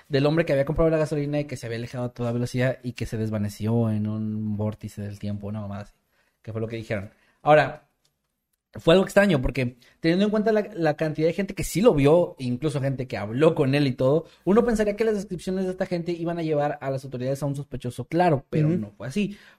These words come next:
Speaker 1: porque también hay que tomar
Speaker 2: No, porque
Speaker 1: en
Speaker 2: eran los
Speaker 1: cuenta
Speaker 2: ochentas.
Speaker 1: esa parte. Eh, bueno,
Speaker 2: Sí.
Speaker 1: es que también hay que tomar en cuenta que el tipo iba vestido con estos trajes naranja fosforescentes, entonces también la complexión era difícil de, de ver, traía lentes, traía gorra.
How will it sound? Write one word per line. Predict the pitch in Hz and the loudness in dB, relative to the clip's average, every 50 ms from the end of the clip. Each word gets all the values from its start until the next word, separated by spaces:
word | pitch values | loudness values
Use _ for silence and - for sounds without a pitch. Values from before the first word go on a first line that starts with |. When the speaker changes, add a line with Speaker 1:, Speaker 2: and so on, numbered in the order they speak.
| _ - | _ 0
Speaker 1:
porque | 156 170 180 170 175 - 180 180 170 - - _ _ _ _ _ _ _ _ - - | 2 2 2 2 0 -2 -2 -2 -2 -4 -12 _ _ _ _ _ _ _ _ -12 -6
también | - 160 165 170 | -2 0 2 2
hay | 185 | 0
que | 196 180 | 2 2
tomar | 190 180 175 | 2 4 4
Speaker 2:
No, | 185 | 4
porque | 165 175 | 4 6
Speaker 1:
en | 180 | 6
Speaker 2:
eran | 190 | 6
los | 185 170 | 6 4
Speaker 1:
cuenta | 160 - - 175 | 4 4 4 2
Speaker 2:
ochentas. | 175 160 - 147 147 - - _ _ _ _ _ _ _ _ | 2 2 0 -2 -2 -4 -10 _ _ _ _ _ _ _ _
Speaker 1:
esa | - 139 143 143 131 | -8 -2 -2 -2 0
parte. | - 139 135 - - _ _ _ _ _ _ _ _ _ - | 0 -2 -2 -2 -14 _ _ _ _ _ _ _ _ _ -8
Eh, | 143 151 160 - | -4 -4 -4 -2
bueno, | - 175 190 202 226 | 4 4 4 6 6
Speaker 2:
Sí. | 170 165 160 - | 2 -2 -2 0
Speaker 1:
es | 202 185 - | -2 -2 4
que | - 240 226 214 | 4 6 6 6
también | 214 202 190 196 202 | 4 2 4 4 4
hay | 208 208 | 2 2
que | 214 196 | 0 0
tomar | 202 196 196 | 0 0 0
en | 196 | 0
cuenta | 185 190 190 196 | 0 0 -2 0
que | 185 170 | -2 -2
el | 160 | -4
tipo | 175 170 - 180 175 | -4 -2 0 0 2
iba | 180 175 | 2 2
vestido | 175 160 - 170 165 165 165 | 0 0 -2 -4 -6 -4 -2
con | 170 151 151 | -4 -4 -4
estos | 147 - 170 160 | -4 -6 -8 -8
trajes | - - 151 - 160 147 139 - - | -6 -8 -8 -6 -8 -10 -10 -10 -10
naranja | 120 123 127 127 127 131 127 - 143 143 135 | -6 -4 -4 -4 -4 -6 -6 -6 -6 -6 -6
fosforescentes, | - 131 - 135 123 120 - 131 123 - 131 127 127 | -8 -8 -6 -6 -6 -6 -4 -6 -8 -6 -6 -4 -4
entonces | 123 117 120 117 123 120 - | -4 -4 -4 -4 -6 -6 -4
también | 127 117 120 123 127 131 | -2 0 2 2 2 0
la | 127 | 0
complexión | 131 160 139 120 117 110 - 131 131 | -2 -2 -4 -4 -6 -6 -4 -4 -2
era | 131 131 | -2 -2
difícil | 123 123 123 120 120 123 117 | -4 -6 -6 -8 -8 -6 -4
de, | 117 107 101 98 104 | -4 -4 -4 -6 -6
de | 107 107 | -6 -4
ver, | 113 123 123 120 | -2 -2 -2 -4
traía | - - 104 104 110 | -4 -6 -8 -6 -4
lentes, | 117 127 127 123 123 - | -2 -2 -4 -4 -6 -10
traía | - 110 107 113 | -8 -6 -6 0
gorra. | 123 139 147 - 147 147 | 4 4 4 4 2 -2